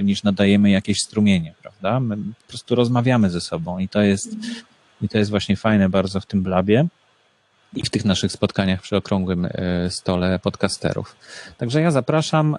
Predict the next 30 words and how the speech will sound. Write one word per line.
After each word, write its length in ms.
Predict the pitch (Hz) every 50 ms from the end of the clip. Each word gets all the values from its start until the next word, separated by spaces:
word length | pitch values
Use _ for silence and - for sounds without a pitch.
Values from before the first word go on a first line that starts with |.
| - -
e, 520 | 117 120 123 120 117 120 120 120 120 123 -
na 680 | 113 117 117 113 117 117 113 117 120 117 117 117 110
kolejne 420 | - 110 - 107 110 113 110 110 104
spotkania 520 | - - - 104 - - 120 120 120 120
we 120 | 101 101 98
wtorki 380 | - - 113 107 107 - 107
o 40 | 95
dwudziestej 480 | 90 95 98 92 90 82 - - 92 92
pierwszej. 440 | - 92 90 92 - - - 92
Jeśli 220 | 87 87 - - 104
znajdziecie 500 | - - 87 85 85 98 92 - - 85
czas, 360 | - - 98 107 113 - -
macie 260 | 95 92 - - 90
jakieś 260 | 87 87 - - -
pytania 480 | - - - - - 90 90 90 85 90 - _ - - - _ _ _ -
odnośnie 400 | 95 92 - 92 87 - - -
podcastingu, 600 | - - - - - 85 - - - 90 90 95
zawsze 300 | 87 90 90 82 - -
tutaj 300 | 82 - - - 90 87
możemy 420 | 87 85 85 80 85 82 85 85 82
się 140 | - -
spotkać. 640 | - - - 90 - - - - - - - - - _ _ _ _ _ _ _
No 60 | - -
to 140 | - -
co, 180 | 127 - - 78
kończymy 440 | - - 120 120 - - 127 110 98
w 40 | -
takim 260 | - 98 - 90 87
razie 220 | 87 90 - -
nagrania. 520 | 80 87 90 90 104 104 113 117 117 117